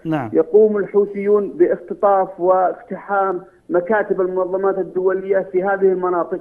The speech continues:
Speaker 2: ولكنها هذه المنظمات
Speaker 1: طيب.
Speaker 2: لم تعلق ولا تتحدث.
Speaker 1: طيب سيد
Speaker 2: هذا أمر
Speaker 1: همدان،
Speaker 2: لا-،
Speaker 1: آه،
Speaker 2: ليس،
Speaker 1: اسمح لي
Speaker 2: ليس
Speaker 1: أن
Speaker 2: غريب.
Speaker 1: أنقل، آه، تساؤلك هذا، وأتمنى أن أستطيع أن أنقله كما هو، حتى لا تقول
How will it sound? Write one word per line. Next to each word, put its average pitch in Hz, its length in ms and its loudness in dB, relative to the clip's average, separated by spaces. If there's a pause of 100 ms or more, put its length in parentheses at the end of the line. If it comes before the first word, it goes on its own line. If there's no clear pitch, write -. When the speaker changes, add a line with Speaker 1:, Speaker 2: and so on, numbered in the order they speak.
(100)
Speaker 2:
ولكنها 190 1080 -2
هذه 190 100 -2
المنظمات 185 540 0
Speaker 1:
طيب. 156 140 4
Speaker 2:
لم 233 60 0
تعلق 185 480 -2
ولا 185 120 2
تتحدث. 175 520 -4
Speaker 1:
طيب 190 160 4
سيد 214 260 2
Speaker 2:
هذا 220 220 2
أمر 190 100 2
Speaker 1:
همدان، 233 280 2
Speaker 2:
لا-، 233 100 -2
Speaker 1:
آه، 170 220 0
Speaker 2:
ليس، 226 180 -2
Speaker 1:
اسمح 208 360 0
لي - 20 0
Speaker 2:
ليس 220 140 4
Speaker 1:
أن 208 80 0
Speaker 2:
غريب. 202 160 0
Speaker 1:
أنقل، 170 400 0
آه، 139 200 0
تساؤلك 165 720 0
هذا، 151 260 4
وأتمنى 190 580 -2
أن 180 220 -4
أستطيع 170 480 -4
أن 165 60 -4
أنقله 190 320 -2
كما 190 360 2
هو، 165 240 2
حتى 135 260 -4
لا 156 80 0
تقول 156 380 -2